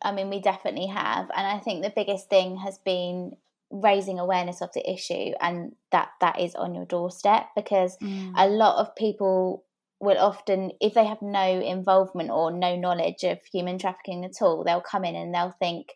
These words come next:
Speaker 1: they'll have certain thoughts about it,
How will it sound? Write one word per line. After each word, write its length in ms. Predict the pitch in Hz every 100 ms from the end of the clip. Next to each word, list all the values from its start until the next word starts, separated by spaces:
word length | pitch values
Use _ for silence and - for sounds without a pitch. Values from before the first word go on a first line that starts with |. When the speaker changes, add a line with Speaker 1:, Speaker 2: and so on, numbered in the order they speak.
| _ - _
Speaker 1:
they'll 120 | 208 190
have 220 | 190 190
certain 600 | - 190 110 175 180 - _ _ _ _ _ _ _ _ _ -
thoughts 400 | 196 165 - -
about 460 | 190 170 170 175 170
it, 260 | 156 156